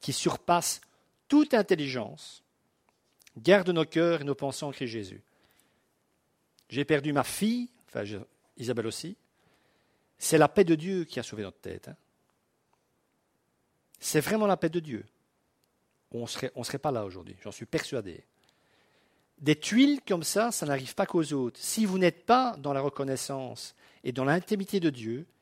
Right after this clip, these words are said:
et dans la paix de Dieu, vous ne vous en remettrez jamais. Vraiment.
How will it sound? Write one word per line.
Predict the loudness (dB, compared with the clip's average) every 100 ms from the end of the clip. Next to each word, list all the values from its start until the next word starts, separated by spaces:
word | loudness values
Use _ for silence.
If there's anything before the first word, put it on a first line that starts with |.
| _ _ _
et | -4
dans | 0
la | 2
paix | 2
de | 0
Dieu, | 0 -2
vous | -4 -2 4 4 4 0 -4
ne | -4
vous | -2 -4
en |
remettrez | -2 0 -2 0 0 0 -4 _ _ _ _
jamais. | 0 4 4 4 -4 -8 _ _ _ _ _ _ _ _ -12
Vraiment. | 0 4 4 2 -2